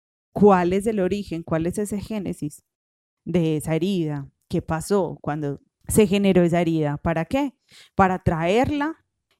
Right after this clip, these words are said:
para sanarla, sí, porque solamente lo que es asumido puede redimirse, puede salvarse, puede sanarse. Entonces, eso es lo que se hace junto al proceso terapéutico psicológico.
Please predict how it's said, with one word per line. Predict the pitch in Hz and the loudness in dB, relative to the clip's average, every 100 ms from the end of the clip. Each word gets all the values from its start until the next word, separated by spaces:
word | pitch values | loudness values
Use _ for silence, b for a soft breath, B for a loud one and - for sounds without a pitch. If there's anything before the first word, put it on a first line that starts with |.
| - | -2
para | 180 165 | 0 0
sanarla, | 156 151 170 226 262 247 | -4 -4 0 0 -2 -6
sí, | 247 285 381 _ _ | -6 -8 -8 _ _
porque | - 180 - 165 | 0 0 0 -6
solamente | - - 208 247 277 311 285 285 | -6 -2 0 0 2 0 2 2
lo | 240 - | 2 2
que | 190 165 170 | 0 0 0
es | 156 - _ _ - | -2 -8 _ _ -10
asumido | 160 - 165 208 302 294 285 _ _ | -6 -4 -2 2 2 2 0 _ _
puede | 185 170 | 2 2
redimirse, | 170 175 160 170 226 214 - | 2 2 0 0 0 -2 -4
puede | 185 165 170 | -4 -4 -4
salvarse, | 165 151 160 196 190 165 | -4 -2 0 2 0 -4
puede | - 160 | -2 -2
sanarse. | 170 147 156 160 160 - 139 - b b b - | -2 -2 -2 -2 -2 -6 -14 -14 b b b -8
Entonces, | 180 202 214 | -2 -2 -4
eso | - 196 180 175 | -6 -4 -2 -2
es | 202 | -2
lo | 214 214 | -2 -4
que | - | -4
se | 160 165 | -2 -2
hace | 151 143 147 143 - | -2 -4 -6 -8 -10
junto | - 175 165 | -4 -4 0
al | 160 | -2
proceso | 156 165 151 151 | 0 -2 0 0
terapéutico | 170 208 160 - 143 135 175 - 208 - _ _ _ _ _ | -2 -4 -6 -8 -10 -10 -10 -6 -6 -8 _ _ _ _ _
psicológico. | - 190 - 175 175 135 151 - | -6 -6 -2 -2 -2 -4 -12 -20